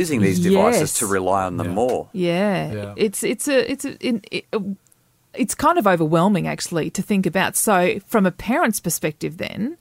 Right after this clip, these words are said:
Speaker 2: how do we navigate that? So we, our children need to know how to interact with technology. It's a part of our world, an
Speaker 3: Yeah.
Speaker 2: important part of our world, and a, an important part of many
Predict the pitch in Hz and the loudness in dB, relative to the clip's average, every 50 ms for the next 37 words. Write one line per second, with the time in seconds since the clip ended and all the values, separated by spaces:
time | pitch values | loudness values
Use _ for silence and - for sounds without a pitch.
0 | _ _ - - - - - - - - 220 220 214 214 214 214 202 196 202 202 | _ _ -20 -20 -20 -20 -20 -20 -6 0 2 4 4 4 4 4 2 4 4 4
1 | 190 175 170 185 - 202 208 196 196 190 196 208 226 208 202 208 175 165 170 - | 4 2 0 0 2 6 6 8 8 6 6 4 2 2 4 4 2 2 0 0
2 | 165 151 143 - - 202 190 214 220 202 - - - - - - - _ _ _ | -2 -2 -2 0 0 0 0 0 0 -2 -4 -8 -14 -20 -20 -20 -20 _ _ _
3 | _ - - 208 202 - - 311 311 302 254 226 226 220 208 - - 185 175 175 | _ -2 0 0 2 4 4 4 4 4 4 4 6 4 4 4 4 4 4 4
4 | 175 175 175 180 190 170 170 - 180 175 - 175 165 - - 175 - - - 185 | 4 4 4 2 2 0 0 0 -2 0 0 0 -2 -2 -2 -6 -6 -4 -2 -2
5 | - 170 165 160 160 160 156 - - - - - 196 - - 202 160 - - - | -2 0 0 0 2 0 0 -2 -4 -2 0 0 2 2 2 0 0 -4 -8 -4
6 | - 190 185 196 208 202 180 170 160 160 156 160 160 160 190 226 117 - 208 190 | 0 2 2 4 4 2 2 2 2 2 2 0 2 2 2 2 2 2 2 2
7 | 175 175 170 - 226 262 277 - 196 - 175 160 156 160 156 156 156 156 160 175 | 0 0 -2 0 0 2 2 2 0 0 0 0 0 0 0 -2 0 0 2 2
8 | 196 214 - - 226 220 - - 196 - - - 247 262 233 - - 294 359 - | 0 0 2 0 0 0 0 -2 -4 -4 -2 -2 -2 -2 -2 -4 -4 -4 -4 -2
9 | 240 196 - - 208 190 - - - 170 185 185 185 185 185 180 175 175 175 | -4 -6 -4 -2 0 0 0 0 0 0 0 2 2 2 2 0 0 -2 -4